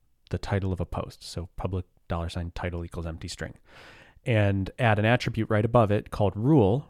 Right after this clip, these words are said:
where you specify required, min three, whatever you want. And now anytime you run validation, it'll use that rule against that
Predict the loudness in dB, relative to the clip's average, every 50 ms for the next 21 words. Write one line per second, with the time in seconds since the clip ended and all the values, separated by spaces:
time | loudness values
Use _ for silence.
0 | _ -2 -2 0 0 -2 -2 -2 -2 -2 -2 -2 -2 -2 -2 -2 -2 -4 -4 0
1 | 2 4 4 6 4 4 4 4 2 0 0 0 0 0 2 0 0 -2 -4 -4
2 | -2 -2 0 0 0 0 0 0 0 0 -2 -2 -2 -2 -2 -2 -2 -2 -2 0
3 | 0 0 0 -2 -6 -8 -12 -20 -20 -20 -20 -14 -6 -2 2 6 6 8 8 6
4 | 6 4 2 2 2 2 2 2 2 2 2 2 2 2 0 0 0 0 0 2
5 | 2 2 2 2 2 0 0 0 0 0 0 0 -2 -2 0 2 2 2 2 2
6 | 2 0 2 2 2 0 0 0 2 0 0 -2 -2 -2 -2 -2 -2 -2 -4 -6
7 | -6 -4 -4 -4 -4 -6 -8